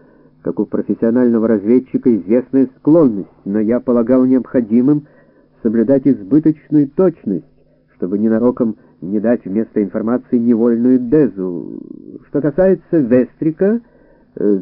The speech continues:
то я не думаю, что он мог бы быть использован Борманом в плане установления контактов с синдикатом,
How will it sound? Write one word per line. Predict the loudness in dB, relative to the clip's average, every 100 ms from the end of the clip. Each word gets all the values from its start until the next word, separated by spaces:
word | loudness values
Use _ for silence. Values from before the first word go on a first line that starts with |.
| 0
то | 2
я | 4
не | 4 2
думаю, | 4 4 2 2
что | 0
он | 2
мог | 2 0
бы | 0
быть | 0 -2
использован | -4 0 0 0 -6 -4
Борманом | 0 0 0 0 -2 -4
в |
плане | -4 -2 -2
установления | -2 -4 -4 -2 0 0 -2
контактов | -2 -4 -4 -6 -6 -8
с | -6
синдикатом, | -8 -6 -4 0 -2 -2 -16